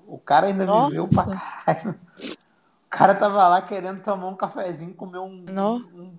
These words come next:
Speaker 1: um queijinho. Ô,
Speaker 2: Um
Speaker 1: véi,
Speaker 2: queijinho.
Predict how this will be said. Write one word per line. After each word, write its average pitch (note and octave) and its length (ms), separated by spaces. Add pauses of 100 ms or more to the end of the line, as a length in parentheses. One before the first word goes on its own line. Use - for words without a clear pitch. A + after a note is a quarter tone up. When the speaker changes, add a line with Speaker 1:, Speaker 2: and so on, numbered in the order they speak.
(140)
Speaker 1:
um E3 60
queijinho. F#3 760 (760)
Ô, G3 200
Speaker 2:
Um F3 40
Speaker 1:
véi, F3+ 60
Speaker 2:
queijinho. E3+ 580